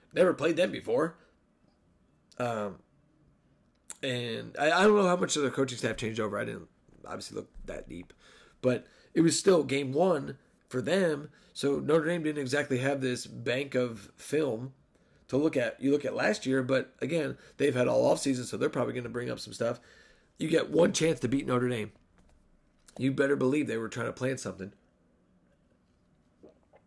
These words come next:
And it worked for, like, a quarter. Good job. Here's the thing about North Carolina State. Not only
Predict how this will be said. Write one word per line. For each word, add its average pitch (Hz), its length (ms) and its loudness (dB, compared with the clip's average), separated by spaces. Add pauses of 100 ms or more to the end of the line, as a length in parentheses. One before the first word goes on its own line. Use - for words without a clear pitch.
(100)
And 175 100 4
it 240 80 8
worked 214 180 6
for, 214 80 4
like, 196 120 4
a 196 40 -4
quarter. 139 380 -2 (300)
Good - 120 -6
job. 98 200 -2 (760)
Here's 214 200 4
the 196 40 -2
thing 185 160 2
about 175 160 2
North 170 160 0
Carolina 151 300 0
State. - 360 0 (1120)
Not 160 200 4
only 170 380 2